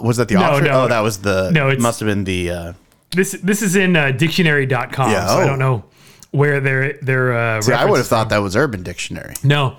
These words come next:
Speaker 1: Interesting.
Speaker 2: But the definition, the first definition is a penis, especially one characterized as being short and thick or wider than it is long.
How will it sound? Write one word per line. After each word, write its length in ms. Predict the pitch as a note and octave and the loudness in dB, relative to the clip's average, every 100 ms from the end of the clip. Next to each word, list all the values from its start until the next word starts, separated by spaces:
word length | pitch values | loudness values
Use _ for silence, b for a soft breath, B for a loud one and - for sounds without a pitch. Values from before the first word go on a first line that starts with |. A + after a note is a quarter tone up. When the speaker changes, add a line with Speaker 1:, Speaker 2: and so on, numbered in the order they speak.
| - | -4
Speaker 1:
Interesting. 460 | B2 - F2 D3+ C#3 | -4 -4 -8 -4 0
Speaker 2:
But 220 | D3 C#3 | 0 0
the 360 | D3+ C#3+ C#3+ C3+ | 2 2 2 2
definition, 640 | D#3 F#3 F#3 F3 E3 D#3+ | 0 2 0 2 0 0
the 80 | C#3 | -4
first 300 | - C#4+ - | 0 0 0
definition 420 | E3 C#3+ B2+ C3 | 0 0 0 0
is 220 | B2 B2+ | -2 -4
a 120 | C3 B2 | -4 -4
penis, 420 | - F#3 A3 G#3+ | 0 2 2 0
especially 540 | C3 - F3 F3+ A3 | -4 -2 -2 0 2
one 340 | E3+ E3 F3 D#3+ | 2 2 2 0
characterized 720 | D#3 D#3 D#3 C#3+ C#3+ C#3+ C3+ | 0 -2 0 0 2 0 0
as 180 | B2 G2 | -2 0
being 300 | C3 C3 A#2+ | 0 0 0
short 480 | - F3 F3+ F3+ _ | -2 2 2 0 _
and 220 | D#3+ C3+ C3 | -2 -2 0
thick 320 | D3 D3 - - | -2 -2 -8 -2
or 400 | D3 D3 C#3 C3+ | 2 2 0 -4
wider 680 | A#2 A#2+ C3+ E3 F3 F3 E3 | -6 -2 0 2 2 2 2
than 160 | C#3 | 2
it 100 | C3+ | 4
is 180 | C3+ A#2+ | 2 0
long. 540 | A#2 C3+ C3+ G2+ G2 | -2 0 0 -2 -10